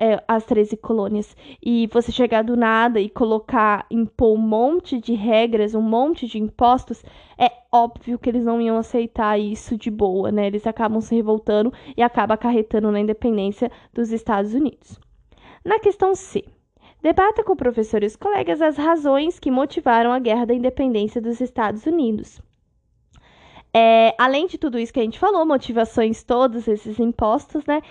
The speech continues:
A gente também tem muito como motivação as ideias iluministas, né? Principalmente do John Locke.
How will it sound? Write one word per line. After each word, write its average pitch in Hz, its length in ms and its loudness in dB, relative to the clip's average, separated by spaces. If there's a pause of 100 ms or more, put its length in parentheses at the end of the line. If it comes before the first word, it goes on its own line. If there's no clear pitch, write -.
(200)
A 247 100 2
gente 269 200 0
também 330 300 0
tem 330 120 -2
muito 302 240 -4
como 311 200 -2
motivação 302 440 0
as 302 120 0
ideias 294 340 2
iluministas, 294 760 -2
né? 247 140 0
Principalmente 233 640 -4
do 226 120 -4
John 233 280 2
Locke. 262 360 0